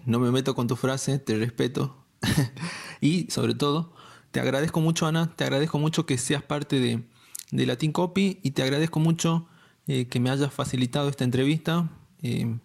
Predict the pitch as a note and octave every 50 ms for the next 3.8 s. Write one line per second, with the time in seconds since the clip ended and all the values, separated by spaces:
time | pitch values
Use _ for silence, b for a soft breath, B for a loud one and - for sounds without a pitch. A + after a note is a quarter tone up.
0 | - - - - - D3+ E3 E3 E3 E3 E3 F3 E3+ D#3+ - - - B2 - -
1 | D#3+ D#3 C3+ C3+ C#3+ D#3+ E3 E3+ - D#3+ - D3+ C#3+ C3 B2 A#2+ B2 - C#3+ C#3+
2 | - C#3 C3 B2+ - C3 B2 B2 C3 D3 D3 C3+ C#3 C3 C3+ C#3 C#3 D3+ D#3+ -
3 | - C#3 C3+ - B2 B2 B2 - B2+ C3 C#3+ D#3+ F3 F3+ F3+ -